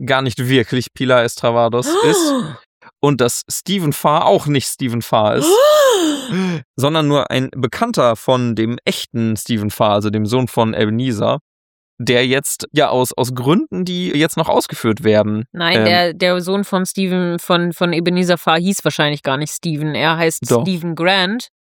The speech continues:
Speaker 2: und der andere hieß halt irgendwie anders.
Speaker 1: Wirklich?
Speaker 2: Ja.
Speaker 1: Oh, das kann natürlich auch sein.
Speaker 2: Ja.
Speaker 1: Ne, also, äh, zwei unter falschem Namen da, so viel wissen wir schon. Poirot weiß Bescheid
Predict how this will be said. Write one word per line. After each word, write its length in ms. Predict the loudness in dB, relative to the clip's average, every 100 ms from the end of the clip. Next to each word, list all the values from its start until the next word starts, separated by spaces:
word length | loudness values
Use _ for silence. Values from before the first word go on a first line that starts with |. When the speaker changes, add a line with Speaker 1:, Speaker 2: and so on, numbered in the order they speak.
| _ _
Speaker 2:
und 140 | -2
der 100 | 2
andere 380 | 4 4 4 2
hieß 320 | 0 -2 0 2
halt 140 | 0
irgendwie 380 | 0 -2 -2 -2
anders. 540 | -2 -2 -2 -2 -6 -12 -2
Speaker 1:
Wirklich? 440 | 2 2 0 -4 _
Speaker 2:
Ja. 280 | -12 -12 -12 _
Speaker 1:
Oh, 180 | -4 -4 -4
das 160 | -6 0
kann 120 | -2
natürlich 280 | 0 -4 -2
auch 100 | -6
sein. 180 | -6 -8
Speaker 2:
Ja. 80 | -10 _ _ _ _ 0
Speaker 1:
Ne, 140 | 2
also, 320 | 2 2 0 2
äh, 160 | 0
zwei 300 | -2 -2 0
unter 220 | 2 0 2
falschem 300 | 0 0 0
Namen 280 | 2 2
da, 280 | 0 0 0
so 240 | -2 -4 0
viel 180 | 0
wissen 220 | -2 0 0
wir 80 |
schon. 320 | 0 -2 -4 -8 _ _ _ _
Poirot 400 | 0 2 4 4
weiß 180 | 2 0
Bescheid 480 | -2 0 0 0